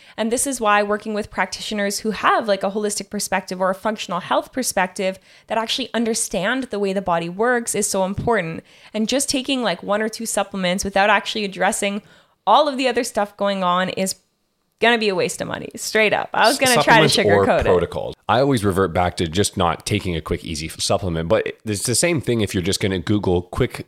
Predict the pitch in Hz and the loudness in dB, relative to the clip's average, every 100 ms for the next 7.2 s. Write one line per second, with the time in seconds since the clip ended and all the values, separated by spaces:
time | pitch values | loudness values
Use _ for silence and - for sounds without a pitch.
0 | - 107 95 87 - _ 147 175 - 107 | -6 -2 -2 -4 -8 _ 0 0 0 2
1 | 123 - 135 180 - - 67 55 - - | 2 2 2 2 0 -2 -2 -2 -6 -10
2 | - - 131 107 92 - 123 127 151 143 | -20 -2 -2 -2 -8 -10 -6 -2 0 2
3 | 123 - 123 120 98 107 101 92 95 - | 0 0 0 0 -2 0 0 0 -2 -2
4 | 110 107 104 87 90 92 90 82 - _ | -2 -2 -6 -4 -2 0 -2 -4 -8 _
5 | - 143 143 117 101 107 - 98 95 - | -2 0 2 0 0 0 0 -2 -2 -4
6 | - 87 82 87 90 92 90 85 - 127 | -8 -4 0 0 0 0 0 -2 -2 0
7 | 104 87 | 0 -2